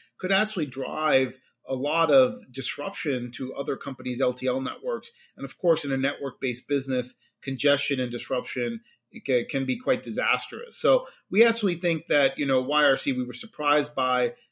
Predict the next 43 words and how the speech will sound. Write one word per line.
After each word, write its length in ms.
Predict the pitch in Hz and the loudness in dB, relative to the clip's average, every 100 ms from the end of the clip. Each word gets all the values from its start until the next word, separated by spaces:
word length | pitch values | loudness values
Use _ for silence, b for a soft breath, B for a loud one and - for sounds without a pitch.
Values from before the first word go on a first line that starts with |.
| _ | _
what 260 | - 127 127 | -4 -4 0
we 320 | 151 143 139 _ | -2 -2 -6 _
definitely 480 | 147 147 151 131 127 | 0 0 -2 -4 -6
deem 300 | 120 131 123 | -4 -4 -4
as 120 | 113 | -6
a 40 | |
bailout, 560 | 110 135 175 135 123 123 - b - | 0 2 2 -2 -6 -8 -10 b -4
but 80 | |
we 120 | 131 135 | 0 0
were 80 | |
surprised 560 | 131 135 - 151 165 - | 0 -6 -2 4 4 4
by 220 | 135 127 | 0 2
it. 100 | 127 | 2
But 140 | 143 165 | -2 -6
nonetheless, 560 | 175 151 151 147 - | -2 -2 0 0 0
we 80 | 139 | -6
think 240 | - 131 | -4 -4
generally 420 | 117 131 135 123 120 | -2 -2 0 -2 -4
it's 240 | 117 - _ _ | -6 -12 _ _
probably 500 | - 135 127 123 127 | -4 -2 -2 -4 -2
a 40 | 120 | -2
net 280 | 117 120 117 | -2 -6 -8
long-term 500 | 120 117 107 123 113 - | -12 -12 -10 -8 -8 -10
positive 420 | 107 110 107 113 | -10 -8 -8 -12
for 100 | - | -16
the 160 | - 123 | -20 -14
industry, 640 | 117 113 - 120 110 113 b b b | -12 -12 -12 -10 -8 -10 b b b
um, 240 | 120 113 - | -8 -8 -6
at 80 | 147 | -2
least 320 | 143 160 - | 0 0 0
with 120 | 156 135 | -4 -6
respect 440 | 123 - 127 - | -6 -2 -2 -2
to 80 | 120 | -8
risks 360 | 113 131 - | -4 -4 -4
around 380 | 127 120 113 113 104 b _ 113 | -6 -4 -4 -6 -8 b _ -10
disruptions 840 | 131 - 120 127 - - 120 113 | -8 -6 -4 -4 -4 -8 -6 -6
in 100 | 113 | -4
the 80 | 110 | -4
near 260 | 113 117 | -4 -6
term 440 | 117 - 113 110 110 b b | -10 -10 -8 -8 -12 b b
related 440 | 120 120 120 113 104 | -6 -2 -2 -4 -8
to 280 | 117 113 110 b _ | -6 -6 -8 b _
overflow, 600 | 139 127 120 - 113 107 | -2 -2 -2 -6 -6 -8